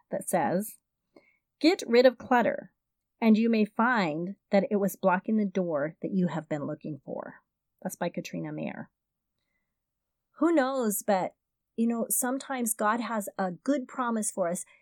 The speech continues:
He's got something that he wants us to take hold of in faith,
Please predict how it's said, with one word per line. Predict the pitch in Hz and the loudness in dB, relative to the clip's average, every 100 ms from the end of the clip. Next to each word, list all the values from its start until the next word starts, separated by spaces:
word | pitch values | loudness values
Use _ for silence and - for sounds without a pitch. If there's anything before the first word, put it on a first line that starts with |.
| _ | _
He's | - 262 262 | -4 -2 0
got | 247 - | 0 0
something | - - 262 277 302 294 | -2 -2 -2 -2 -4 -2
that | 262 | -2
he | 240 | -4
wants | 226 226 233 | -4 -4 -2
us | 220 | -4
to | - | -4
take | 196 - 220 | -4 -4 -4
hold | - 226 220 | -2 -2 0
of | 202 | 0
in | 196 | -2
faith, | 190 - 196 175 | -2 2 2 2